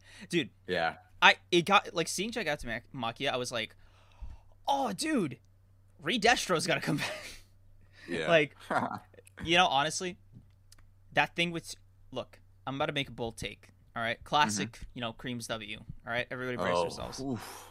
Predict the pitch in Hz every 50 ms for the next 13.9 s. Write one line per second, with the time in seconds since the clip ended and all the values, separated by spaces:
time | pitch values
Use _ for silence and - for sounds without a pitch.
0 | - - - 87 87 90 90 90 85 85 78 92 87 82 78 - - - - -
1 | - - - 127 127 110 - - - - - - - - - - - - - -
2 | - - - - - - 147 160 - 196 196 196 196 - - - - - - -
3 | - - - 135 135 151 151 131 113 127 131 139 - 165 160 165 - - - -
4 | - 120 117 - - 117 110 - - 107 110 117 - 120 113 - 117 113 113 117
5 | - - - - - - - - - - - - - - - - - - - -
6 | - - - - 123 135 151 175 196 214 233 - - 82 87 87 85 85 85 85
7 | 85 82 80 80 80 131 123 123 123 120 110 - 110 104 101 - 104 104 101 101
8 | 107 - - - - - - - - 131 127 - - - 135 123 113 107 - -
9 | - - - - - 143 123 - - - - - - - - - - - - -
10 | - - - - - - - - - - - - - - - - - - - -
11 | 170 180 170 175 170 160 151 165 196 190 - - - 214 214 190 - - 143 135
12 | 139 117 - 123 120 - - 139 135 - - 123 117 117 117 123 123 117 120 117
13 | 123 107 117 117 120 117 113 113 113 113 110 117 123 123 127 - - -